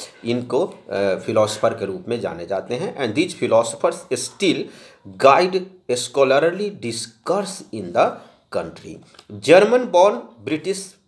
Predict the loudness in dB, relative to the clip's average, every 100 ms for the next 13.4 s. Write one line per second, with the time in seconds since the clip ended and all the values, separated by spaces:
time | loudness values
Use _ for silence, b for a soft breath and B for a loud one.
0 | _ _ _ 0 2 4 4 4 2 -4
1 | -6 -16 -12 -4 0 0 B B B _
2 | 2 2 4 2 0 0 -4 -2 -2 -4
3 | -4 0 0 0 -4 -6 -6 -4 -4 -6
4 | -8 -6 -6 -2 -4 -2 -2 0 0 -2
5 | 0 -2 -2 -2 -2 -2 -2 -2 -4 B
6 | B B 2 4 4 -4 -4 -4 -8 -6
7 | -6 0 0 2 0 -2 -4 -8 -8 -8
8 | -12 -12 -6 0 0 0 B B -2 -2
9 | 0 2 2 2 -4 -10 -6 -8 -8 -12
10 | -8 -8 -8 -14 _ _ _ _ _ _
11 | -20 -10 -6 -2 -2 -2 -2 -2 -2 B
12 | B B -4 -2 -2 0 0 0 -2 -2
13 | 0 0 -2